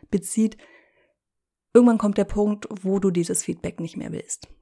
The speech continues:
diese Anregung, ja, wo es nicht mehr sinnvoll ist. Und wann ist jetzt dieser Moment gekommen? Das ist natürlich eine Frage, die, ja, die auch wieder individuell ist,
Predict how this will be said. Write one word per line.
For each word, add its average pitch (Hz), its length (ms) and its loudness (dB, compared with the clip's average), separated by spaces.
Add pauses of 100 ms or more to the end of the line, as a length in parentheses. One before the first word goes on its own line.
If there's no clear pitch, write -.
diese 160 180 -6
Anregung, 165 560 -4
ja, 196 260 -4
wo 208 100 0
es 208 80 0
nicht 220 180 4
mehr 214 120 2
sinnvoll 220 420 6
ist. - 280 -10 (960)
Und 214 160 4
wann 214 160 6
ist 254 100 2
jetzt 247 160 -2
dieser 240 160 6
Moment 226 300 6
gekommen? 247 520 4 (920)
Das 220 160 0
ist 196 80 -2
natürlich 202 320 2
eine 196 80 4
Frage, 196 380 2
die, 185 580 4 (580)
ja, 208 140 6
die 190 200 2
auch - 260 0
wieder 196 180 6
individuell 196 640 6
ist, 233 260 2